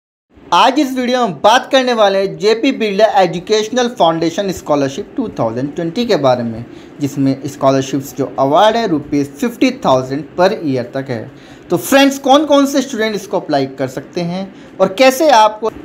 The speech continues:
application form को accurate तरीके से भरना है, पूरी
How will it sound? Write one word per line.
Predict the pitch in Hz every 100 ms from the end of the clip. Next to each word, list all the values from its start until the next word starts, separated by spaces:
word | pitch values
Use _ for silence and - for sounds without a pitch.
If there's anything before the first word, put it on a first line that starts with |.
| 190
application | 202 247 262 240 240 214 -
form | 226 226
को | 240 240
accurate | 320 - 269 277 277
तरीके | 254 180 180
से | 180 147 -
भरना | 180 208
है, | 208 226 - - - 262
पूरी | 285